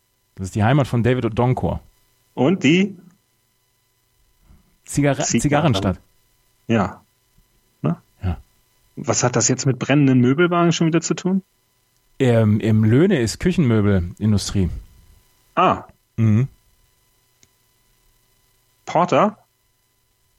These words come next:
Speaker 2: Oder ist das in Westfalica?
Speaker 1: Nee, Porter Möbel ist Porter Westfalica. Da haben sie, äh, Nolte Küchen zum Beispiel ist in Löhne.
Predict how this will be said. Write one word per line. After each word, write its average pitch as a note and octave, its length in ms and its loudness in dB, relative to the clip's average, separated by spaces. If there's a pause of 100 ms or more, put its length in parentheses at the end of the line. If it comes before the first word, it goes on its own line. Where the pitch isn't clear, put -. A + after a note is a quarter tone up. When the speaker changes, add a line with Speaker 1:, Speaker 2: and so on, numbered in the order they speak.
(260)
Speaker 2:
Oder A2 200 0
ist A2 120 -4
das A2+ 160 -2
in G#2+ 80 0
Westfalica? G2+ 720 -4 (640)
Speaker 1:
Nee, C3 120 0
Porter D3 280 0
Möbel D3 240 2
ist C3+ 100 -2
Porter C3 280 0
Westfalica. B2 680 0
Da A#2 140 0
haben A#2+ 180 2
sie, A#2 100 0
äh, G#2+ 340 0
Nolte D#3+ 280 2
Küchen A#2 260 -2
zum G#2 120 -2
Beispiel G#2 240 0
ist F2+ 100 -2
in F#2+ 120 2
Löhne. E2 240 -2